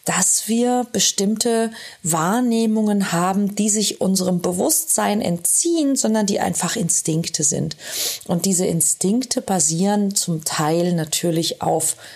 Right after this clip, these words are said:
dem Äußeren einer Person. Wenn also jemand eben ganz besonders zum Beispiel schöne Haut hat, gesundes Haar, ähm, schöne Proportionen, ein symmetrisches Gesicht und so weiter und so weiter,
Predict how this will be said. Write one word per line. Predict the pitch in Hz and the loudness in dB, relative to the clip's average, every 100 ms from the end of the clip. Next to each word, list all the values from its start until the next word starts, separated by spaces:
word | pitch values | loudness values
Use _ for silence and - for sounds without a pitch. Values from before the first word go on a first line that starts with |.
| - - | -18 -4
dem | 165 156 | -2 -2
Äußeren | - 160 165 190 254 247 247 | -2 0 2 2 2 0 0
einer | - 226 240 | 0 0 0
Person. | - 233 214 220 254 392 - - _ _ _ - | 0 0 2 2 0 -2 -6 -16 _ _ _ -8
Wenn | 165 151 147 | -2 0 0
also | 156 165 | 0 0
jemand | 165 156 147 156 | 0 -2 -2 -2
eben | 160 151 143 143 - - - | -2 -4 -4 -10 -16 -16 -6
ganz | 165 165 - | -2 0 -2
besonders | 180 160 151 156 156 165 - | -2 -2 0 0 0 -2 -2
zum | 202 | -4
Beispiel | 175 185 - 208 | -4 -6 -4 -2
schöne | - - 180 185 180 175 185 | 0 2 2 2 2 0 0
Haut | 180 185 185 - | 2 2 0 -2
hat, | 165 160 - | -2 -2 -4
gesundes | 185 165 180 190 185 180 - | -2 0 2 2 2 0 0
Haar, | 165 165 165 170 165 - - - - - | 0 0 2 2 0 -4 -8 -8 -8 -2
ähm, | 170 170 160 | 0 0 0
schöne | - 202 196 | 2 2 2
Proportionen, | 196 - 190 190 190 - - - 170 165 170 160 160 | 0 0 -2 -2 -2 0 0 0 2 2 2 2 0
ein | - 180 196 | 0 0 2
symmetrisches | 214 202 196 196 196 - 190 - | 2 2 0 0 -2 0 0 0
Gesicht | 185 151 156 - | 0 0 -2 -2
und | 320 370 | -2 0
so | 220 | 0
weiter | 180 160 - | 0 0 -2
und | 151 | -2
so | - | -2
weiter, | 165 220 - 226 | 0 -2 -2 -4